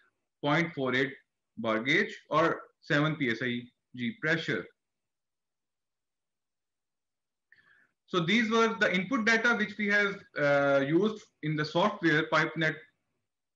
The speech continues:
software. The input nodes, the output nodes, types,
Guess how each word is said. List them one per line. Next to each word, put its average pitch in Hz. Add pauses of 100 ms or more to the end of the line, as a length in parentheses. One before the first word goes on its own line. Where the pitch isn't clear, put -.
(120)
software. 151 (500)
The 139
input 180
nodes, 180
the 165
output 170
nodes, 175 (100)
types, 170